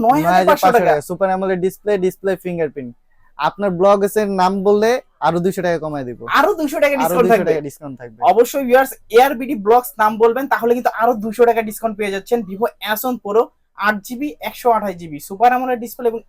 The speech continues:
Speaker 1: in display
Speaker 2: In
Speaker 1: ফিঙ্গারপ্রিন্ট
Speaker 2: display
Speaker 1: সহ।
Speaker 2: ফিঙ্গারপ্রিন্ট।
Speaker 1: আচ্ছা, তারপর কোনটা দেখবো ভাই আমরা?
Speaker 2: তারপর আমরা দেখবো Oppo এফ পনেরো।
Speaker 1: Oppo এফ ফিফটিন। কত জিবি
Speaker 2: Oppo
Speaker 1: ভেরিয়েন্ট এগুলো?
Speaker 2: এফ পনেরো, আট জিবি একশো আঠাশ জিবি।
Speaker 1: আট জিবি একশো আঠাশ জিবি।
Speaker 2: আট জিবি একশো আঠাশ জিবি, সুপার অ্যামোলেড ডিসপ্লে, ডিসপ্লে ফিঙ্গারপ্রিন্ট।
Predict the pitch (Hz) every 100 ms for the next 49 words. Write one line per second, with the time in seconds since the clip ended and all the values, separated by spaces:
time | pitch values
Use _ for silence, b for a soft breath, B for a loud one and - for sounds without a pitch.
0 | 220 233 233 220 190 196 190 160 180 165
1 | 165 147 135 123 120 _ - 170 170 175
2 | 208 247 247 254 247 262 311 392 160 160
3 | 165 175 175 170 170 170 175 170 - 143
4 | - 156 160 - 175 165 127 113 _ -
5 | 156 - 220 185 202 - 214 - 127 139
6 | _ _ _ _ _ _ _ - 170 214
7 | 269 247 170 240 240 185 185 190 226 _
8 | _ _ _ _ 175 190 208 220 214 -
9 | 180 143 123 117 120 147 185 180 254 240
10 | 226 196 180 156 143 151 170 180 190 202
11 | 196 - 185 175 175 175 175 170 196 180
12 | 165 170 170 170 165 165 - 180 175 165
13 | - 175 170 - 165 165 151 170